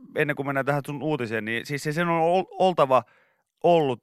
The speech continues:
jotenkin todella vaikuttava hetki, kun joku on ensimmäisen kerran vaan huutanut päästä, että "Fuck!" Ja joku on sillä, "Wow! Mikä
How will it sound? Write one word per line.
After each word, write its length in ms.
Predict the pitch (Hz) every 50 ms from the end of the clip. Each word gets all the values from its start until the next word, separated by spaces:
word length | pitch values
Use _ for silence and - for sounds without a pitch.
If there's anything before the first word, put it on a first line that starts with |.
| _ -
jotenkin 540 | 185 185 - 175 147 135 117 - 123 113 - _
todella 560 | 220 240 240 196 165 143 123 113 110 107 107
vaikuttava 720 | 135 139 135 123 104 - 104 - _ 104 98 95 92 98
hetki, 500 | 117 120 117 - - _ - 82 - _ _ _ _
kun 140 | - 123 123
joku 260 | 135 135 - - 131
on 80 | 127 151
ensimmäisen 460 | 165 139 147 135 123 117 110 120 104
kerran 280 | - 131 117 120 120
vaan 160 | 117 123 120 123
huutanut 420 | 139 147 143 127 127 113 107 -
päästä, 440 | - 139 127 117 - - 120 110 101
että 260 | 101 _ _ 117 - - _ _ _ _ _ _ _ _ _ _ _ _ _ _ _ _ _ _ _ _ 1077 1077 1077 _
"Fuck!" 300 | - 415 381 359 339 - _ _ _ _ _ _ _ _ -
Ja 80 | 165
joku 240 | 175 180 170 - 160
on 100 | 139 127
sillä, 200 | - 135 107 87 _ _ _ _ _ _ _ _ _ _ _ 127
"Wow! 640 | 139 202 247 269 277 240 202 170 151 - - - - _ _ _ _ _ _ _ _ - _ _ _ _ _ _ _ _ _ _ _ _
Mikä 420 | - 349 349 349 - - 254 220